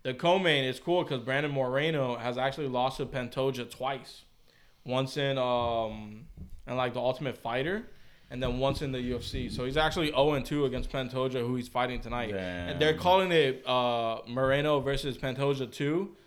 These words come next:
Speaker 1: but I believe they, they fought three. This is gonna be the third fight.
Speaker 2: Damn, that's wild.
Speaker 1: Wow, Duplessis is actually the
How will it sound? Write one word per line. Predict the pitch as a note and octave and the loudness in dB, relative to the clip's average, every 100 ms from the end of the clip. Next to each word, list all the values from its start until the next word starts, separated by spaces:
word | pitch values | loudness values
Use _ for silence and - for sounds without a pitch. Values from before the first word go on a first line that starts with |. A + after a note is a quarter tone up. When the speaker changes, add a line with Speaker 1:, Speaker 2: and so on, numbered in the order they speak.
| _ _ _ | _ _ _
Speaker 1:
but | B2 | -2
I | B2 | 0
believe | A#2+ B2+ C#3+ D3+ B2 | 0 -2 2 2 2
they, | A#2+ | -2
they | A#2+ A2 A2+ | -4 -6 -8
fought | - A#2 - | -4 -4 -4
three. | A#2 A2+ - C3 | -10 -10 -12 -4
This | C#3+ D3 | -4 -2
is | D3+ | -2
gonna | C#3 | -2
be | B2+ | -2
the | A2+ | -4
third | - A#2 - | -4 -6 -4
fight. | A2 G#2 - - - - - - G2+ | -6 -8 -10 -18 -10 -10 -10 -12 -4
Speaker 2:
Damn, | F#2+ F2+ F2 | -2 0 0
that's | F2+ F2 | -2 -2
wild. | E2 E2 E2 E2 D#2+ - - - - - - - | -2 0 0 -4 -6 -10 -12 -6 -6 -6 -12 -2
Speaker 1:
Wow, | B2+ C3+ | 2 2
Duplessis | B2+ C#3+ C3+ D#3+ C#3+ | 2 2 2 2 0
is | C#3+ C3 | 2 4
actually | C3+ D3+ C#3 | 4 4 2
the | B2 B2 A#2+ A#2 A#2 A2+ A2 A2 G#2+ | 4 4 4 4 4 2 0 -2 -4